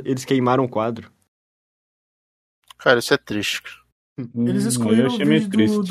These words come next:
Speaker 3: do Charlie Beat My Finger do YouTube por,
Speaker 1: É verdade.
Speaker 3: para em N F T.
Speaker 1: Eles venderam o Charlie Beat My Finger.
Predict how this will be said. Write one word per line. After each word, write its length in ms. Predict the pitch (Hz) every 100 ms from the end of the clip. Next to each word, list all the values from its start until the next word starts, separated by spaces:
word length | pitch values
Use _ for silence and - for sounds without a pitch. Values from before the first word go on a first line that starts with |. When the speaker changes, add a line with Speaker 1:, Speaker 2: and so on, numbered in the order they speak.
| 196
Speaker 3:
do 40 | -
Charlie 380 | 185 185 196
Beat 340 | 180 180 196 -
My 160 | 180
Finger 480 | 170 - 170 185 165
do 120 | 151
YouTube 440 | 160 156 - 180 170
por, 180 | - 170
Speaker 1:
É 20 |
verdade. 180 | 190 175 160
Speaker 3:
para 220 | 131 139
em 120 | 170
N 100 | 170
F 160 | - -
T. 280 | - 214 - - - _ _ _
Speaker 1:
Eles 180 | 127 131
venderam 640 | 135 139 131 135 135 135 127
o 180 | 135
Charlie 280 | 139 120 120
Beat 320 | 120 120 117
My 160 | 123 120
Finger. 520 | - 113 113 110 107